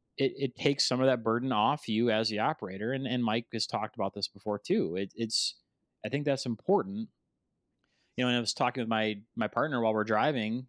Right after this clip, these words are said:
and, you know, she's saying how, like, she's more of a purist. She doesn't want all this technology in her cars. If she could go back to having a vehicle with analog dials and, and no electronics, she'd be happy, you know, from a purist standpoint.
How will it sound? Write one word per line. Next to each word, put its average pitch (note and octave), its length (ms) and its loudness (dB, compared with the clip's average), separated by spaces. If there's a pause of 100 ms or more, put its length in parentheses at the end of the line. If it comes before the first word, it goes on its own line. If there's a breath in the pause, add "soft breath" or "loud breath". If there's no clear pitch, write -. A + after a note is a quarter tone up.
(160)
and, A2 640 -2
you A2+ 80 -2
know, G#2+ 60 -2
she's D#3+ 360 0
saying A2 640 -2 (380)
how, G#2+ 640 2
like, G#2+ 140 -2 (120)
she's B2 140 -2
more B2+ 120 4
of A2+ 60 2
a G2 60 -2
purist. A2+ 600 0
She - 160 -2
doesn't A#2+ 200 0
want A2+ 160 2
all A2+ 80 2
this A2 80 0
technology G#2+ 520 -2
in G2 60 0
her F#2+ 80 -4
cars. G2 420 -4
If G2 120 -4
she - 120 -4
could G#2+ 140 -10
go G#2+ 140 2
back G#2+ 300 0
to G2+ 40 -8
having G#2 240 -4
a G2 60 -6
vehicle G#2+ 300 0
with G2 80 0
analog G2+ 400 -2
dials G2+ 580 0
and, F#2+ 260 -6 (380 soft breath)
and G#2+ 100 0
no G#2+ 140 2
electronics, G#2 560 -2
she'd G#2+ 100 -8
be F#2+ 120 -8
happy, F#2+ 520 -4 (1040)
you B2 160 -2
know, F#2+ 160 -6
from B2+ 100 -2
a G#2+ 60 0
purist C3 360 2
standpoint. F#2+ 720 -4